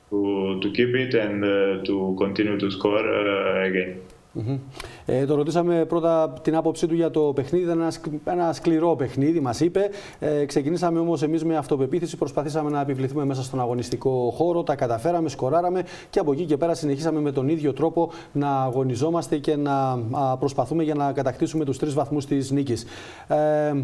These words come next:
Speaker 2: Σιμονέ, what was the secret in order to push back Boteak penalty? Uh, we noticed that you were on the correct uh, corner and in the second penalty also, uh, from Asante.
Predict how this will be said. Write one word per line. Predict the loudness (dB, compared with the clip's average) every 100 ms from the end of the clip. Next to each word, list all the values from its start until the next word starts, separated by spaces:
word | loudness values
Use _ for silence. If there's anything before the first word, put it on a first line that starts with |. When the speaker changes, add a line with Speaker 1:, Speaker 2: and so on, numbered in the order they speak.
| -4
Speaker 2:
Σιμονέ, | -2 0 2 2 0 0
what | 0
was | 2 0 2
the | 0 2
secret | 2 2 2
in | 2
order | 2 2 2 0 0
to | 0 2 0 0
push | 0 0 2
back | 2 2 -2 0
Boteak | 2 4 2 0 0
penalty? | 0 0 -2 -6 -6 -16 -18 -8
Uh, | -2 0 2 2 4
we | 4
noticed | 2 0 -2 -2
that | 2 0 0 -2
you | 0 2 2 2
were | 2 0 0
on | 0 0 0
the | 0 0 -2
correct | 0 2 2 0 0 -6 -18 -20 -14 -2
uh, | 0 0 -2
corner | 2 2 2 2 0 -2 -12 -16 -4
and | 0 2 0 0
in | 0 2
the | 0
second | 2 2 2 0
penalty | 0 0 0 0 0
also, | 0 2 2 2 -2 -18 -14 -2
uh, | 0 0
from | 2 2
Asante. | 4 2 2 -2